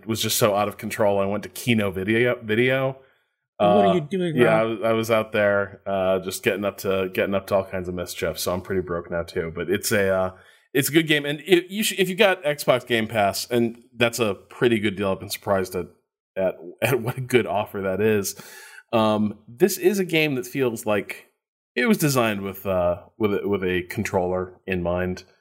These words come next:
Speaker 1: There's a lot of places where you can tell the P C is more mimicking a controller scheme,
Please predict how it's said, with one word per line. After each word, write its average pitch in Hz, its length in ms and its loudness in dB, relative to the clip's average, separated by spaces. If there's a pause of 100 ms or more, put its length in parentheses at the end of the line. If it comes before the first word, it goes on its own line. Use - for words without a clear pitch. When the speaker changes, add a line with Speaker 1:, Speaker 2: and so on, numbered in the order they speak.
(180)
Speaker 1:
There's 123 160 6
a 120 60 -4
lot 117 160 4
of 113 80 -8
places 110 340 -4
where 104 80 -2
you 101 60 -2
can 95 120 -4
tell 95 260 0
the 90 80 -6
P 98 220 -8
C 95 200 -4
is 90 440 -2 (360)
more 131 240 6
mimicking 117 580 2
a 92 40 -10
controller 104 440 0
scheme, 95 600 -2